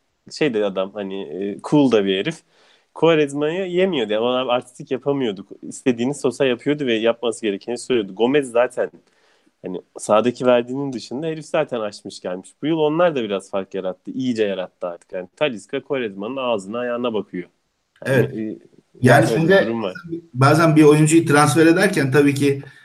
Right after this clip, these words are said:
Speaker 2: sadece işte yeteneklerine falan bakıyoruz. Ben de, e, Gomez'in de çok kötü maçları da
Speaker 1: Evet.
Speaker 2: oldu Beşiktaş'ta. Gerçekten hiç çekilmez halleri de oldu ama şunu, mesela geri dönüp şunu söyleyebilirim. Gomez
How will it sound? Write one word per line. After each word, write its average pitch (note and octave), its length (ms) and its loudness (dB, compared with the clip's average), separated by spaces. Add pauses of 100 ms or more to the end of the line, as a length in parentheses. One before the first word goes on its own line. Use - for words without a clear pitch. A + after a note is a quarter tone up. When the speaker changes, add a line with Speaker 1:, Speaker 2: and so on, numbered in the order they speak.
(180)
Speaker 2:
sadece C#3 380 2
işte B2+ 200 0
yeteneklerine C3+ 640 2
falan C#3 280 0
bakıyoruz. G2 480 -2 (320)
Ben C#3+ 240 2
de, B2 260 4 (240)
e, B2 120 4
Gomez'in D#3+ 480 2
de D3+ 80 0
çok B2+ 220 -4
kötü C3 180 2
maçları B2 680 0
da B2 80 2
Speaker 1:
Evet. A2 100 0
Speaker 2:
oldu G#2+ 400 -2
Beşiktaş'ta. G2 540 -8
Gerçekten A2 500 -4
hiç - 220 -12 (440)
çekilmez B2 500 0
halleri B2+ 360 4
de C3 40 4
oldu G#2 260 0
ama E3+ 360 -2 (280)
şunu, F#3 480 -4
mesela C3+ 320 0
geri D#3+ 220 2
dönüp D#3 200 0
şunu D#3 200 -4
söyleyebilirim. C#3 640 0 (640)
Gomez D#3 640 2